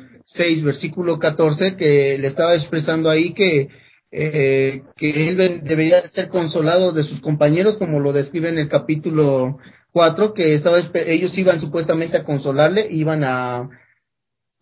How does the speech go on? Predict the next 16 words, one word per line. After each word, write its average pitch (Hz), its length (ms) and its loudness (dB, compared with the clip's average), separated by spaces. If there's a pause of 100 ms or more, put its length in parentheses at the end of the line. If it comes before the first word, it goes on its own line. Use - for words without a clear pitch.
(720)
¿cómo 160 200 2
dice? 180 460 -4 (160)
Que 151 100 -2
le 151 100 4
iban 170 180 0
a 156 100 0
consolar 143 500 2
y 160 120 2
le 139 80 0
iban 147 280 2
a, 117 440 -6 (1800)
yo 127 120 -12
te 147 80 -4
le 127 140 -2
doy 120 160 -10
bien, 120 400 -6